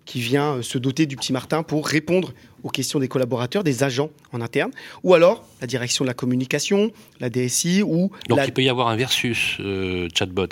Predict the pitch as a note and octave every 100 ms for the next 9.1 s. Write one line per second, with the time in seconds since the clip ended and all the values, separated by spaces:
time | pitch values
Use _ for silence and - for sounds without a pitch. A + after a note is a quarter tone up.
0 | - F#2+ F2+ A2+ E3 F#3+ _ _ _ -
1 | A#2+ G2 F#2+ G2 G2 G2+ F2+ F2 G2 F2+
2 | F#2 E2+ E2+ G#2 A2 F2 F#2 - F#2+ -
3 | F2 - - - - - - F2+ F#2 -
4 | E3 - - - G2+ A2 A2 C3+ A#2 A2
5 | - G2+ F#2+ - F3 F3+ D3+ E3+ - F3
6 | - A2 - - D#3+ G#3 F3+ D3+ E3+ E3
7 | E3+ D3 E3 D3+ A3+ F#3 D#3+ C#3+ - E3
8 | E3+ D#3 D#3 D#3+ D#3 D#3 F3+ G#3+ D#3 D3+
9 | D3+